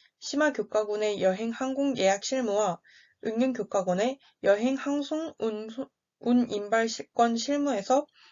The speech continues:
공부를 하여 토파스에서 주관하는 자격증 시험을 봐야 해요. 두 번째로는 컨벤션 기획사 자격증입니다.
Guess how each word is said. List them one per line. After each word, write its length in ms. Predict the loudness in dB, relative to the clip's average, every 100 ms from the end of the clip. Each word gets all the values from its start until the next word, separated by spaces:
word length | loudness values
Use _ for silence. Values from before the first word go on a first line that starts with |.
| _
공부를 420 | -8 -2 4 4
하여 360 | 4 4 2 2 _ -20 -20 _
토파스에서 720 | -14 2 2 2 2 4 2
주관하는 600 | 0 -2 -2 -2 -2 -4
자격증 540 | -4 -4 -4 -4 -4 -4
시험을 400 | -2 -2 -2 -2
봐야 220 | 0 0
해요. 380 | 2 2 2 -2 _ _ _ _ _
두 100 | -2
번째로는 640 | -2 2 0 0 -2 -4 -2
컨벤션 520 | -2 -2 0 -2 -2
기획사 400 | -4 -4 -4 -4
자격증입니다. 920 | -4 -8 -10 -8 -6 -4 -2 -4